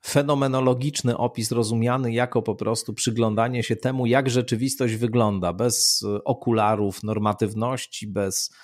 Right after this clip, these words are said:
naszych pragnień, fantazji, iluzji różnego rodzaju, które mają na celu, e, to właściwie, e, niczeańskie bardzo, co teraz mówię, mają na celu właśnie odsunięcie od siebie tej,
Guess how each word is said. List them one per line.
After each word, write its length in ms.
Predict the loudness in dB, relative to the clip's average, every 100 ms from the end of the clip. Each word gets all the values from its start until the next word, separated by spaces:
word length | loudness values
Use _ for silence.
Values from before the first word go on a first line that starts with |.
| -20 -20 _ -2
naszych 460 | 0 0 -2 -4 -4
pragnień, 560 | 2 4 2 2 0 0
fantazji, 1040 | 0 0 2 2 2 0 -2 -2 -4 0
iluzji 520 | 2 4 4 2 0 0
różnego 460 | -2 -2 -2 0
rodzaju, 440 | 0 2 2 4 0
które 260 | 0 -2
mają 360 | 0 2 0 0
na 120 | 0
celu, 480 | 2 4 6 4 2 -6 -20 _ _ -6
e, 100 | -6
to 240 | 0 -2 -2 -12 -6
właściwie, 680 | -4 -4 -4 0 0 0 -4 -12 -20 _ -8
e, 280 | -4 -2 0
niczeańskie 800 | 2 2 2 2 2 2 2 0
bardzo, 640 | 2 0 0 -2 -2 -4 -8 _ -10 -6
co 140 | -6 -4
teraz 320 | -2 -4 -2
mówię, 360 | -4 -2 -2
mają 280 | -2 -2 -2
na 120 | -2
celu 340 | 0 2 2 2
właśnie 560 | -2 -2 -2 -2 -2 -4 _ _ _ 0
odsunięcie 760 | 0 2 2 4 4 2 -2
od 140 | -2 -2
siebie 360 | -2 0 0
tej, 440 | 0 0 0 -2